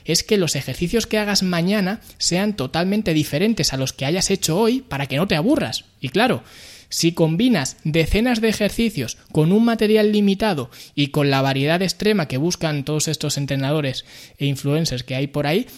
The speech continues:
pues es imposible hacer una buena selección de ejercicios, pero absolutamente imposible, porque a lo mejor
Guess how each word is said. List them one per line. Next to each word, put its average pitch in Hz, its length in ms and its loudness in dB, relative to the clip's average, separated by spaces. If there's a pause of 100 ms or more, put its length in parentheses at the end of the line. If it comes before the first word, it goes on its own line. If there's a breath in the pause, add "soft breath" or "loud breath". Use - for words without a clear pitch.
(120 loud breath)
pues 143 240 0
es 202 160 2
imposible 233 720 2
hacer 160 340 -2 (180 loud breath)
una 175 300 4
buena 160 320 2
selección 147 400 -2
de 139 80 -2
ejercicios, 123 460 -8
pero 131 140 -6
absolutamente 185 520 -2
imposible, 233 560 0 (220 loud breath)
porque 143 240 0
a 143 40 2
lo 143 80 2
mejor 170 420 -2